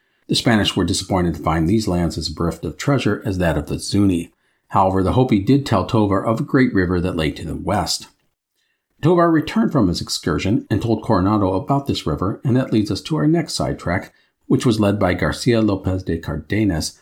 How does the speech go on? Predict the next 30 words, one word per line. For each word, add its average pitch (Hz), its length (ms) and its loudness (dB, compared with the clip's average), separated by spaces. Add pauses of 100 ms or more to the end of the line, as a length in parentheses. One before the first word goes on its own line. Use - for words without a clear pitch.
one 98 140 4
of 92 60 4
the 87 60 0
men 78 160 0
credited 131 400 2
with 98 140 0
saving 82 260 -2
Coronado's 71 580 -4
life 101 300 0 (100)
in 143 100 2
the 120 80 0
fight 92 220 0
at - 100 -8
Hawaiku. 85 680 -4 (680)
These 156 220 2
men 214 140 4
departed 151 460 2
in 131 100 4
September 104 440 0
fifteen - 600 -6
forty 113 460 2
and 107 100 2
headed 139 280 2
in 147 120 4
a 139 40 4
northerly 110 460 2
direction 95 500 -4
for 80 120 -8
twenty 78 380 -4
days. 90 600 -4